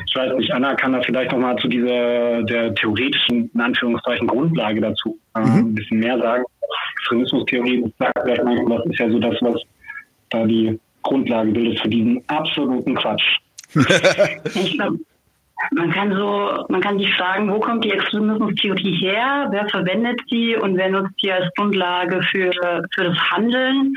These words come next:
Speaker 3: Und auf alle drei Fragen gibt's eine Antwort, das ist der Verfassungsschutz.
Speaker 2: Mhm.
Speaker 3: So, ähm, aus, äh, wissenschaftlichen Kreisen, die mit dem Verfassungsschutz und Repressionsbehörden verbandelt sind, kommt die Extremismustheorie her,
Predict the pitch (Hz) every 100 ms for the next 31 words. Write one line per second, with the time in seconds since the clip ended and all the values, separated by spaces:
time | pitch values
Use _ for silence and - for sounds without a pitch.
0 | - - - _ - 190 190 175 175 196
1 | 190 185 190 180 170 190 190 190 - 170
2 | 175 - 180 180 190 190 180 175 175 151
3 | 151 151 147 - 131 - - _ - -
4 | 110 147 - - 151 147 - 175 165 165
5 | 170 170 170 - 175 180 175 - - -
6 | - 190 170 208 233 240 220 208 214 208
7 | 196 196 180 180 185 196 208 208 196 175
8 | 214 208 202 - 196 185 185 180 185 196
9 | - 190 185 170 - 175 185 170 185 190
10 | 196 180 180 180 170 175 160 170 202 214
11 | 214 214 208 196 - 196 190 208 - -
12 | 190 185 190 - - 185 175 175 165 175
13 | 220 254